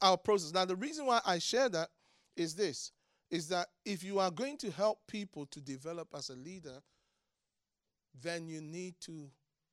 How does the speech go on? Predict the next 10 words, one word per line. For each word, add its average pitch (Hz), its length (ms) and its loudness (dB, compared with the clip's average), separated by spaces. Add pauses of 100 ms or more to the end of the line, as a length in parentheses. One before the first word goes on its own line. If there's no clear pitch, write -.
(1200)
uh, 139 60 -16
marry 151 480 -6
it - 240 -16
with 135 160 -14
the 131 80 -14
process 156 560 -12
of 127 120 -18
your 127 120 -16
local 131 340 -16
church. - 460 -20